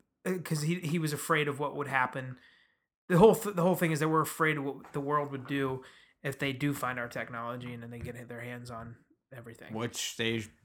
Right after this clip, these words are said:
Speaker 2: uh, should be.
Speaker 1: Rightfully so,
Speaker 2: <laughs>
Speaker 1: right,
Speaker 2: Yeah.
Speaker 1: yeah. Right. And they
Speaker 2: Except now they're kinda screwed 'cause what's his name?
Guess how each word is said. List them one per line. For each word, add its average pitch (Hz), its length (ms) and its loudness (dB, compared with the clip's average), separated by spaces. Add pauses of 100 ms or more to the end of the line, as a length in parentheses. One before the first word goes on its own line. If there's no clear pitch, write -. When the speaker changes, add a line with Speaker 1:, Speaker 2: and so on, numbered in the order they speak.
(160)
Speaker 2:
uh, 98 80 -12 (120)
should - 540 0
be. 165 100 8
Speaker 1:
Rightfully 190 500 10
so, 226 340 12
Speaker 2:
<laughs> - 20 10
Speaker 1:
right, 196 160 12
Speaker 2:
Yeah. 165 100 12 (220)
Speaker 1:
yeah. - 40 -10 (420)
Right. 180 260 6 (240)
And 165 100 2
they 190 60 10
Speaker 2:
Except 123 240 8
now 139 220 12
they're 131 120 10
kinda 123 200 4
screwed 135 320 4
'cause 113 520 0 (760)
what's 135 260 2
his 120 120 0
name? 117 420 0